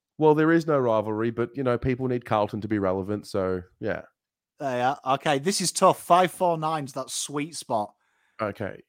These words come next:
Speaker 1: this
Speaker 2: I'm pretty sure it is Gordon Coventry.
Speaker 1: It's Coventry, right? Ah.
Speaker 2: Yeah.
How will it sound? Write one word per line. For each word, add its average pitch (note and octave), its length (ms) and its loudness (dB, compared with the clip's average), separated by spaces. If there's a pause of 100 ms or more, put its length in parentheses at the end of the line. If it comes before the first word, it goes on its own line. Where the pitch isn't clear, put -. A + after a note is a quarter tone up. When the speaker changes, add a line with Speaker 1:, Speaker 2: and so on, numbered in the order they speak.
(120)
Speaker 1:
this - 720 -2 (380)
Speaker 2:
I'm C#3 100 -6
pretty G3+ 220 0
sure F3 240 4
it D#3+ 80 -6
is C#3+ 100 -2
Gordon C#3 380 -2
Coventry. C3 680 -6
Speaker 1:
It's C3 160 -4
Coventry, G#2+ 520 2
right? A#2 380 2 (3000)
Ah. G#2+ 300 8
Speaker 2:
Yeah. A#2 140 0